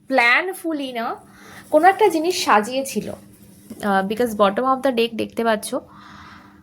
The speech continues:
কোনো এক মহিলাটা, আহ, কোনো, উম, একটু বয়স্ক হতে পারে maybe,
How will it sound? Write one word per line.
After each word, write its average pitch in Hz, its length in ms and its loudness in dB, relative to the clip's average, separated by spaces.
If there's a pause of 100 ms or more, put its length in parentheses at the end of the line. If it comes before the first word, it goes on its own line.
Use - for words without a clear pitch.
(160)
কোনো 320 160 2
এক 330 220 2
মহিলাটা, 220 560 0 (960)
আহ, 202 380 -2
কোনো, 247 640 -4 (2000)
উম, 208 440 -2 (840)
একটু - 260 2
বয়স্ক 233 440 2 (360)
হতে 226 200 -4
পারে 214 260 -2 (1700)
maybe, 208 280 2